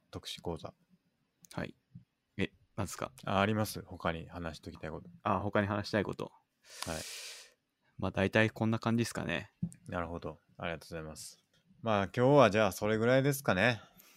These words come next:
Speaker 2: そうっすね。
Speaker 1: 葛藤
Speaker 2: 一時間半。
Speaker 1: とどう向き合うかっていうことで。
Speaker 2: はい。
Speaker 1: はい。ありがとうございます。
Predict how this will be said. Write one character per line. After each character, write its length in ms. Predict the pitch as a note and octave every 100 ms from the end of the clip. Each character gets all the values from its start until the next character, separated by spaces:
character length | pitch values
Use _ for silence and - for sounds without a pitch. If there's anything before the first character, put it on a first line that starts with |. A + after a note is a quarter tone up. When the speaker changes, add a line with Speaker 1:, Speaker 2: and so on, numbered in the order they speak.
| - _ _
Speaker 2:
そ 320 | - - G2+ G#2
う 20 |
っ 40 |
す 140 | - F2+
ね。 140 | F2
Speaker 1:
葛 140 | D#2+ G2+
藤 160 | F#2+
Speaker 2:
一 20 |
時 20 | G2
間 180 | G2
半。 140 | F#2+ G2
Speaker 1:
と 60 | G#2
ど 60 |
う 20 |
向 120 | G2+ G#2
き 100 | G#2+
合 100 | G#2
う 60 |
か 120 | F#2+ F2
っ 100 | -
て 80 |
い 20 | F2+
う 20 |
こ 80 | F2+
と 120 | F2+
で。 220 | E2 - _ _ _ _ _ _
Speaker 2:
は 160 | -
い。 100 | D2 _ _ _ _ _
Speaker 1:
は 180 | F#2 F2+
い。 120 | F2 - - _ _ _ -
あ 100 | G2
り 80 |
が 80 | G2+
と 80 | F#2
う 40 |
ご 40 | F2
ざ 60 |
い 40 | F2
ま 140 | E2+
す。 160 | D#2